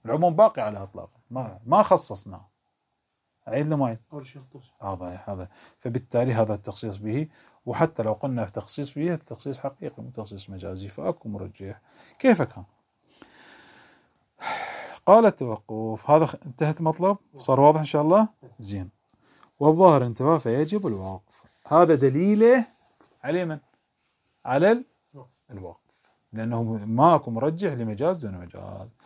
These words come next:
Speaker 1: فإن قلت، الآن راح يورد إشكال حتى يدفع ويثبت دليله. فإن قلت تخ-، هذا القول يريد يقول أكو مرجح. واضح إن شاء الله؟ هذا القول يريد يقول أكو مرجح. شنو المرجح؟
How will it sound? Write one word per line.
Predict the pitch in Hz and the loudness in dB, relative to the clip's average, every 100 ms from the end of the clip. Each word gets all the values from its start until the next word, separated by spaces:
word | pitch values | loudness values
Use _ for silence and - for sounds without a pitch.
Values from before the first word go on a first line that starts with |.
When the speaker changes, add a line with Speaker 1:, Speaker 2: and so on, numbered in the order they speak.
| _ - - _ - | _ -20 -20 _ -8
Speaker 1:
فإن | 110 151 185 | -4 -2 -4
قلت، | 180 120 104 92 113 | -6 -6 -8 -4 -2
الآن | 107 104 101 98 95 101 104 160 | 0 -2 -2 -4 -6 -8 -6 -2
راح | 135 123 | 2 2
يورد | 127 117 | 2 -2
إشكال | 98 - 135 196 233 | -4 -2 4 4 2
حتى | - 117 120 | -8 -12 -10
يدفع | 101 98 190 226 _ - | -10 -4 -6 -6 _ -12
ويثبت | 117 127 135 143 110 - | -8 -8 -6 -8 -8 -14
دليله. | 98 101 95 104 | -12 -10 -10 -4
فإن | 170 175 | -2 0
قلت | 156 110 95 123 113 92 _ _ - _ _ _ - | -2 -8 -8 -2 -2 -2 _ _ -20 _ _ _ -6
تخ-، | 117 - - 143 147 165 - | -6 -6 -8 -2 0 0 -2
هذا | 139 180 196 | 2 4 4
القول | - 202 214 190 | 2 0 0 -2
يريد | 147 143 | -4 -4
يقول | 147 | -4
أكو | 143 - | -4 -6
مرجح. | 123 104 87 - _ _ _ _ _ _ _ _ _ _ _ _ _ _ _ _ _ _ _ _ - | -8 -8 -10 -20 _ _ _ _ _ _ _ _ _ _ _ _ _ _ _ _ _ _ _ _ -8
واضح | 113 131 | -4 -4
إن | |
شاء | 123 143 | -2 0
الله؟ | 180 131 | 0 0
هذا | 117 | -4
القول | 113 156 196 | -2 0 0
يريد | 131 120 | -2 -6
يقول | 135 185 | -4 -4
أكو | 151 - | -4 -6
مرجح. | 123 92 87 95 | -10 -10 -14 -18
شنو | - 214 | -10 -6
المرجح؟ | 185 147 107 90 87 | -4 -4 -4 -8 -16